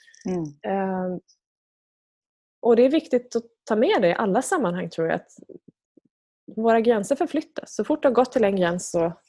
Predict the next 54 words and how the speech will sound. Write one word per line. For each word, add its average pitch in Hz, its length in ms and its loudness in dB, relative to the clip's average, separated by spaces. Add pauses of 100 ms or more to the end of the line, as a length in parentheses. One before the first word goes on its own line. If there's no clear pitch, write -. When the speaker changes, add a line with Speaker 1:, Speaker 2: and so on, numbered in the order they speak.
(840)
Speaker 2:
så - 220 0
är 190 60 4
din 180 180 0
gräns 175 240 0
fortfarande 196 440 0
vad, 180 420 -6
för 185 80 0
vad 170 200 -4
som 180 120 -6
är 175 40 -4
möjligt. 175 320 -4
Den 190 100 -2
är 190 40 -6
fortfarande 175 380 -6
framför 170 300 -6
dig. 170 120 -2
Du 185 80 -4
står 208 300 -2
inte 170 200 -4
vid - 160 -10
den, - 60 -10
utan 170 180 -10
du 175 40 -6
har 175 60 -8
flyttat - 320 -12
fram 220 220 -6
den - 160 -10 (640)
för 196 80 2
Speaker 1:
Mm. 175 120 0
Speaker 2:
att 170 140 -8
du 185 80 -6
har 175 120 -8
med 165 140 -6
dig 165 60 -8
nya 170 240 -10 (100)
erfarenheter. 185 680 -12 (440)
Och 226 100 2
Speaker 1:
Mm. 220 100 4
Speaker 2:
vågar 202 200 4
man 196 160 0
i 254 40 6
ett 320 160 0
sammanhang 185 440 -4
så 190 180 -8
kan 180 220 -6
du 180 80 -2
ju 170 60 -2
ta 180 120 -8
med 175 180 -4
dig 175 80 -2
den, 220 200 0 (1040)
eh, 180 240 -12
den 196 240 -2
känslan 190 560 -6